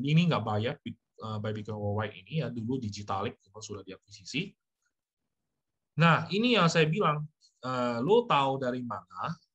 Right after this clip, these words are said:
ya, garis ini tuh dari mana, itu penting. Lo tahu dari mana ini murah, oversold dan overbought gitu ya. Kemudian garis ini dari mana gitu kan.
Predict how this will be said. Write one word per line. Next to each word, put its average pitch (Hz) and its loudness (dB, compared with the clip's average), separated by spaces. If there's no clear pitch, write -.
ya, 120 -4
garis 160 2
ini 185 4
tuh 262 -2
dari 127 2
mana, 120 -6
itu 202 -6
penting. 117 -6
Lo 277 2
tahu 151 6
dari 143 6
mana 131 2
ini 120 -6
murah, 117 -2
oversold 143 2
dan - -6
overbought 123 0
gitu 110 -2
ya. 120 -2
Kemudian 135 0
garis 165 4
ini 208 0
dari 151 2
mana 127 0
gitu 101 -10
kan. 156 -6